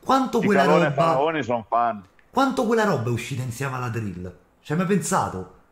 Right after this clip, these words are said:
Speaker 1: Che so correnti che so
Speaker 2: Sì. Sì,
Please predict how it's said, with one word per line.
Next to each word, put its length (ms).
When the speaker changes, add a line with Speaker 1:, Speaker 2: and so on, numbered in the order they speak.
Speaker 1:
Che 100
so 140
correnti 440
che 100
so 120
Speaker 2:
Sì. 440
Sì, 340